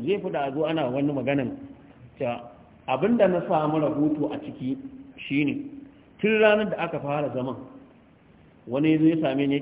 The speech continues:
ce min, "Malam, akwai wasu daga cikin security da su suke da wannan ra'ayin na cewa sai an hana." Saboda idan an hana za a shigo da motoci da mashina na keke nafi,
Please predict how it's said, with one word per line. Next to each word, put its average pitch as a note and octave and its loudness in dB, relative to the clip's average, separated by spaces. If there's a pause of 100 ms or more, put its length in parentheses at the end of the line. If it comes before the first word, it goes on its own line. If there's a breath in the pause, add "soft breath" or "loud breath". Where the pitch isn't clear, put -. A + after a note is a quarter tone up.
ce D3 -2
min, B2+ -2
"Malam, C#3+ 0 (220)
akwai D#3+ -2
wasu D#3+ 2
daga D#3 -2
cikin D3 -4
security B2+ -8 (1040)
da B2 -6
su D#3+ -2
suke D#3+ -4
da C3 -4
wannan C#3 0
ra'ayin B2+ -4
na A#2+ -2
cewa A2+ -8
sai A2 -8
an G#2+ -8
hana." A2+ -8 (840 loud breath)
Saboda C3+ -2
idan C#3 0
an E3+ -2
hana E3+ -2
za D3+ 0
a C#3 -4
shigo D3 -6
da C#3 -6
motoci C#3+ -6 (920)
da A#2 -4
mashina D3+ -2 (240)
na C3+ -2 (100)
keke D3+ -4
nafi, C#3 -6